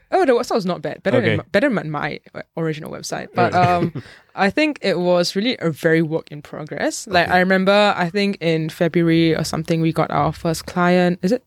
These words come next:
Speaker 1: I can't remember was it our first client, but one of our first few clients is actually a hotel from Malaysia.
Speaker 3: Okay.
Speaker 1: We were like, "Oh, from Malaysia." We didn't put any S E O, nothing, nothing
Speaker 3: Right.
Speaker 1: done. And someone from Malaysia, like, came in
Speaker 3: Okay.
Speaker 1: and they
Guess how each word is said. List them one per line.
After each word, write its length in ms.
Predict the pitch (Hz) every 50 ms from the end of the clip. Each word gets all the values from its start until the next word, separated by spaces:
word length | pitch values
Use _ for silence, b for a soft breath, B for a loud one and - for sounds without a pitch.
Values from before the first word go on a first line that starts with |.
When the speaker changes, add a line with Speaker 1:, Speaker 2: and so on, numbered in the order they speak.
| _ _
Speaker 1:
I 80 | - 180
can't 80 | - - 240 233
remember 120 | 220 190
was 100 | 175 160
it 80 | 175 -
our 60 | -
first 200 | - - 165 -
client, 160 | - 165 156
but 80 | 160 -
one 140 | 226 262
of 80 | 240 180
our 60 | 165
first 260 | - - 180 170 -
few 100 | - 175
clients 380 | 165 - 170 156 151 160 160 175
is 100 | 170 175
actually 220 | - - 311 285
a 80 | 185 175
hotel 480 | 156 - 180 170 - - 151 147 160 156
from 340 | - 151 151 147 147 - - _ _ _ _
Malaysia. 480 | 170 156 151 147 147 - - 85 - - _
Speaker 3:
Okay. 240 | - 107 - - 175
Speaker 1:
We 80 | 170 226
were 100 | 214 202
like, 140 | 185 - -
"Oh, 280 | 277 370 440 330 185 160
from 180 | - 208 202
Malaysia." 380 | 196 185 190 226 285 - 277 220
We 40 | 196
didn't 200 | 190 226 294 -
put 100 | - - -
any 200 | 175 190 196 -
S 200 | - 160 - -
E 60 | 180
O, 80 | 170 170
nothing, 520 | 165 165 175 - 226 214 214 202 190 185 165
nothing 220 | 170 180 - 240 202
Speaker 3:
Right. 60 | 170
Speaker 1:
done. 220 | 160 147 160 165
And 300 | - 156 156 156 156 160
someone 180 | - 185 185 180
from 120 | - 156
Malaysia, 260 | 151 147 151 - 165
like, 180 | 156 143 135 -
came 220 | - - 180 170 -
in 320 | - 277 320 214 147 - B B B
Speaker 3:
Okay. 160 | 101 101 - -
Speaker 1:
and 100 | 175
they 60 | 175